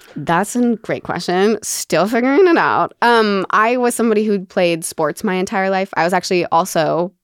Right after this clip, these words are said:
with all my other crap, um, trying to go to college on a soccer scholarship.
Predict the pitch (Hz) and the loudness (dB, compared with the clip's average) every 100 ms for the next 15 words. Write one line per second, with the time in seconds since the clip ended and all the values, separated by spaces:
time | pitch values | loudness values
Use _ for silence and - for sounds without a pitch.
0 | - 190 156 156 151 151 151 143 151 156 | -4 0 2 2 0 -2 -4 -4 -4 -4
1 | - 180 170 160 151 - - 202 180 196 | -4 0 0 0 -2 -6 -2 0 2 0
2 | - 214 202 185 180 175 175 - - 220 | 0 0 2 4 4 4 2 -2 -2 0
3 | 180 - 170 170 170 147 165 135 - - | 0 0 0 0 -2 -2 -2 -4 -6 -4
4 | 82 - - - | -4 -4 -10 -12